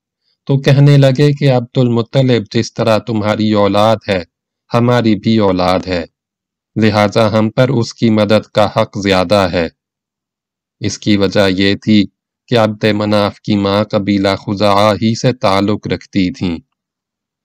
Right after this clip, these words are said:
چنانچہ بنو خزاعہ نے دار الندوہ میں جا کر بنو عبد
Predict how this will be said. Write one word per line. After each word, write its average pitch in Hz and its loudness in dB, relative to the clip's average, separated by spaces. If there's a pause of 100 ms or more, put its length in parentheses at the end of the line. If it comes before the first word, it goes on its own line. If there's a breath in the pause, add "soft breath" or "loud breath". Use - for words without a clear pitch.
(140)
چنانچہ 135 2
بنو 117 2
خزاعہ 110 0
نے 117 0
دار 104 0
الندوہ 104 0
میں 101 -2
جا 95 -2
کر 95 -2 (640)
بنو 139 6
عبد 127 -2